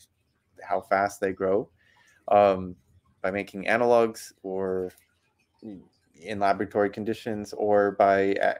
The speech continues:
you know, analyzing annual banding, seasonal banding, or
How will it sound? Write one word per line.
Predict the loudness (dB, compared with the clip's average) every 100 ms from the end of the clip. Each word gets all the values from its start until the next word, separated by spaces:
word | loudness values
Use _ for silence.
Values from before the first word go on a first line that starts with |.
| -8
you | -10
know, | -6
analyzing | -4 0 2 2 0 -6 -8 -6
annual | -6 -4 -2
banding, | 0 0 -2 -4 -6 -14 _ _
seasonal | -4 -2 2 0
banding, | 2 2 2 -2 -4 -6
or | -4 0 0 0 -4